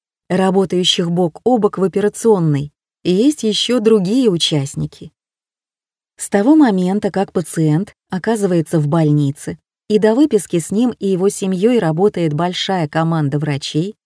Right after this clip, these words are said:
медсестёр и специалистов смежного с медициной профиля, помогая ему полностью восстановиться. Сердце во всей красе. Сердце — прекрасный орган,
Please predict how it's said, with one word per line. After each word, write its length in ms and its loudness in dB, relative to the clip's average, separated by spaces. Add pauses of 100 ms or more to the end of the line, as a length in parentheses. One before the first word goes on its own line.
(320)
медсестёр 800 2
и 60 6
специалистов 800 -2
смежного 600 -2
с 80 -10
медициной 560 0
профиля, 560 -4 (480)
помогая 480 2
ему 440 0
полностью 720 0
восстановиться. 920 -2 (1600)
Сердце 640 0
во 160 0
всей 380 -4
красе. 640 -8 (840)
Сердце — 600 0
прекрасный 760 2
орган, 520 0